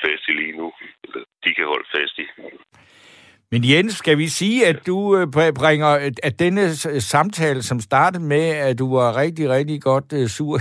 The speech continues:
Speaker 2: <laughs> i skralden på dem, der har været i Dubai, den ender med, at, at du taler om håb, at vi, at vi skal, skal sige, øh, d-, tak for, for snakken nu?
Speaker 1: Jamen, det lyder godt.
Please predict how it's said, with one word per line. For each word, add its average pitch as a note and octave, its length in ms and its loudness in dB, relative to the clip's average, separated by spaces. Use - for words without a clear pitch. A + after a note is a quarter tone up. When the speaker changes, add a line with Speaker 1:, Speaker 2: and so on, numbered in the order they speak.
Speaker 2:
<laughs> - 100 -18
i - 40 -8
skralden - 600 -4
på D#3+ 80 6
dem, D#3 280 2
der F3 80 2
har C#3+ 160 4
været C#3 180 4
i C#3 60 2
Dubai, C3 400 2
den D3 180 -2
ender C#3+ 240 0
med, D3 140 2
at, C3 160 -2
at A#2+ 180 -4
du B2+ 160 -4
taler C3+ 340 4
om A2 180 2
håb, E3 360 2
at B2 80 0
vi, C3+ 80 -2
at B2+ 80 0
vi C3 140 2
skal, B2+ 220 -2
skal - 280 -2
sige, B2+ 360 0
øh, A2+ 80 0
d-, A#2 440 -4
tak D3+ 260 0
for, C3 140 0
for C3 80 0
snakken E3+ 420 0
nu? F#3 220 -2
Speaker 1:
Jamen, C3+ 280 0
det C#3 100 0
lyder C3 220 0
godt. C3 160 -2